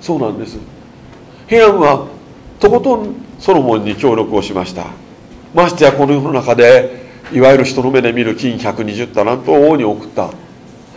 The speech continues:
なのに帰ってきたところは何だったのか。確かに約束されたものは全部もらったんです。でも本当に報いとして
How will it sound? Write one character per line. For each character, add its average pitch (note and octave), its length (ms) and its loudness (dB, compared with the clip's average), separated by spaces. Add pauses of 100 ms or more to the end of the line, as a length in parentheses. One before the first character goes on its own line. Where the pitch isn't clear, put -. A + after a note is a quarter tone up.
(140)
な A#3+ 220 6
の B3 100 6
に A3+ 140 2
帰 B3 240 4
っ A#3+ 80 -2
て G3+ 100 4
き G3 80 -8
た F3+ 100 4
と D#3+ 120 -2
こ E3 100 0
ろ D#3 120 2
は D3 40 2
何 D#3+ 260 0
だ - 120 4
っ - 40 -2
た B2+ 80 0
の C3 120 -6
か。 D2+ 260 -4 (880)
確 G3 180 2
か A3 120 4
に F3 180 2 (160)
約 F3+ 260 6
束 G#3+ 180 2
さ A#3+ 160 4
れ A#3 100 4
た A#3 320 4 (200)
も E3 120 2
の G3 100 2
は E3 160 6
全 F3+ 300 0
部 D3 100 0
も B2 100 0
ら B2 100 4
っ A#2+ 60 -4
た B2 120 -2
ん - 20 -4
で G#2+ 60 -8
す。 G#2+ 80 -8
で F#3+ 80 4
も F#3+ 80 -2
本 D4 400 0
当 C4 100 4
に A3+ 140 0
報 G#3 320 -2
い - 40 -6
と D3 140 0
し C3+ 60 -10
て C3+ 180 4